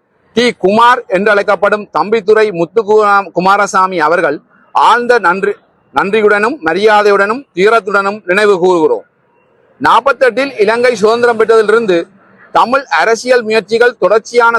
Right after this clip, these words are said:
தோல்விகளுக்கு மத்தியில் டி குமார் தமிழ் அரசியல் தலைமைத்துவத்தின் இரண்டாம் தலைமுறையின் ஒரு முக்கிய ஆளுமையாக உருவெடுத்தார். முறிந்து போன வாக்குறுதிகளும்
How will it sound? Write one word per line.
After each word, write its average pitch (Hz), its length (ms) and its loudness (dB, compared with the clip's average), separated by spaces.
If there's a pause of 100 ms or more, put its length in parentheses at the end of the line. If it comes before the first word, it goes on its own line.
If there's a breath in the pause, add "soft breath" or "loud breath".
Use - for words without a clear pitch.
தோல்விகளுக்கு 214 480 0
மத்தியில் 185 440 -2 (540)
டி 226 160 0
குமார் 233 520 0
தமிழ் 220 340 0
அரசியல் 226 580 0
தலைமைத்துவத்தின் 220 760 -2 (100)
இரண்டாம் 240 560 0
தலைமுறையின் 214 600 -2 (360)
ஒரு 190 200 2
முக்கிய 233 420 -2
ஆளுமையாக 202 680 2
உருவெடுத்தார். 190 560 0 (560)
முறிந்து 240 440 -2
போன 226 280 0
வாக்குறுதிகளும் 202 800 0